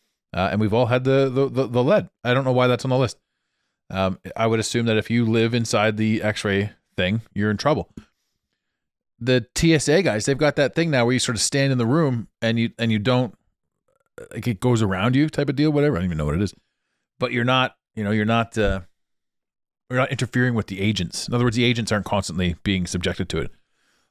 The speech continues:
There was probably something that went into that at some point with those agents, which is where this came from. And they're like, "Oh, you can't, like, that can't be right." Oh, sure. But hey, here we are.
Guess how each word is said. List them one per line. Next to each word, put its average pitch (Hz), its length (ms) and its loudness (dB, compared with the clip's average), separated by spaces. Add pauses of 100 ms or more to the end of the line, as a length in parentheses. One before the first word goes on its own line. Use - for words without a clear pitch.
There 208 80 2
was 247 100 2
probably 185 400 2
something 127 380 0
that 113 180 -2 (400)
went 131 220 2
into 131 160 2
that 95 180 4
at 92 80 -4
some 110 180 0
point 92 220 0
with 92 140 -2
those 101 180 0
agents, 95 440 -2 (260)
which 95 220 -4
is 92 60 -6
where 101 240 2
this 92 220 -2
came 92 240 -2
from. 80 320 -6
And - 80 -12
they're 92 80 -2
like, - 140 -2
"Oh, - 20 2
you 156 140 2
can't, 104 260 -4 (180)
like, - 200 -6
that - 180 0
can't 92 240 -2
be 92 80 -6
right." 104 300 0 (100)
Oh, 196 300 4
sure. 143 560 0 (260)
But 80 220 -10 (160)
hey, 107 220 -2 (120)
here 87 140 -6
we 92 160 0
are. 101 220 -2